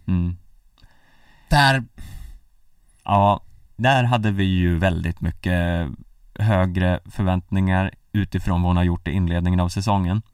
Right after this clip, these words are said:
Speaker 1: Sen har vi inte sett henne tävla på hundra år, eh, inför O S.
Speaker 2: Nej, hon har tränat, eh, skidbyten.
Speaker 1: Mm. Och, eh,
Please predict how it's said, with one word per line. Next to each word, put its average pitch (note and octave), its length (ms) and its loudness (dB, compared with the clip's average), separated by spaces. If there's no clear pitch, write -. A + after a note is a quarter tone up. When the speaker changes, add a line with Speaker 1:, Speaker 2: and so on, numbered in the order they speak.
Speaker 1:
Sen A2+ 180 2
har G#2+ 80 4
vi A2+ 80 4
inte F2 220 0
sett - 340 -4
henne E2 500 -2
tävla E2+ 360 0
på D#2 440 -6
hundra F2+ 500 2
år, F2+ 300 -2
eh, D#2+ 420 -2
inför E2 800 -4
O E2+ 240 -4
S. - 300 -6
Speaker 2:
Nej, A#2 160 -8
hon A#2 120 -2
har B2 80 -2
tränat, A#2+ 600 -2
eh, A2+ 160 0
skidbyten. G2 600 -4
Speaker 1:
Mm. F2+ 300 -2
Och, - 340 -6
eh, F2+ 500 0